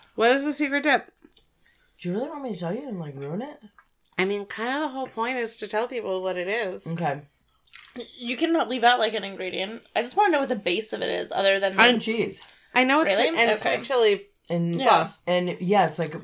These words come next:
Speaker 2: the Captain
Speaker 3: So good.
Speaker 2: Mott's. Do
Speaker 1: Yep.
Speaker 2: you know the
Speaker 1: Oh, yeah.
Speaker 3: Mm-hmm.
Speaker 1: Uh-huh, uh-huh.
Speaker 2: Mm.
Speaker 1: It's a Maine company, y'all.
Speaker 2: Yep.
Speaker 1: I'm gonna
Speaker 2: All of
Speaker 3: Are
Speaker 2: them
Speaker 3: you
Speaker 2: are so
Speaker 3: dipping your
Speaker 2: good.
Speaker 3: popcorn in it?
Speaker 2: But
Speaker 1: Yeah.
Speaker 2: the
Speaker 3: It's a
Speaker 2: Canso
Speaker 3: game
Speaker 2: sauce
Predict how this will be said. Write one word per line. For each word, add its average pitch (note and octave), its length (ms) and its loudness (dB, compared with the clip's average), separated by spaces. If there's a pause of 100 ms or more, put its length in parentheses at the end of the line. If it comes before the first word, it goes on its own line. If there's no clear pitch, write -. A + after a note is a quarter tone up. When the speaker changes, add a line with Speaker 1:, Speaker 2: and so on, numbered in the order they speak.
(140)
Speaker 2:
the E3 180 0
Captain F#3+ 340 0
Speaker 3:
So A3+ 180 4
good. E3 40 2
Speaker 2:
Mott's. G#3 600 2
Do G#3 60 -10
Speaker 1:
Yep. G#3 200 6
Speaker 2:
you D#3+ 60 0
know D#3+ 140 -2
the D#3 180 -2
Speaker 1:
Oh, G#3 220 10
yeah. F3+ 540 8 (360)
Speaker 3:
Mm-hmm. A#3+ 380 -8 (420)
Speaker 1:
Uh-huh, G3+ 400 2
uh-huh. G3+ 200 2 (160)
Speaker 2:
Mm. F#3+ 40 -6 (220)
Speaker 1:
It's G3+ 160 -2
a G3+ 40 2
Maine F#3 220 4
company, F#3 420 -2
y'all. A3 380 4
Speaker 2:
Yep. F3 300 -2 (340)
Speaker 1:
I'm F3 200 2
gonna F#3+ 440 4
Speaker 2:
All G#3 240 12
of G#3 60 10
Speaker 3:
Are F#3 40 4
Speaker 2:
them G#3 120 10
Speaker 3:
you - 60 10
Speaker 2:
are C#4 40 4
so B3 220 8
Speaker 3:
dipping F3 160 6
your D#3+ 160 10
Speaker 2:
good. D3 80 -4
Speaker 3:
popcorn C4+ 480 0
in D4 140 4
it? E4+ 260 6
Speaker 2:
But G3+ 100 2
Speaker 1:
Yeah. G3 320 10
Speaker 2:
the - 60 4
Speaker 3:
It's F#3 120 0
a - 40 0
Speaker 2:
Canso E3+ 260 2
Speaker 3:
game A#3+ 320 6
Speaker 2:
sauce A#3 280 -6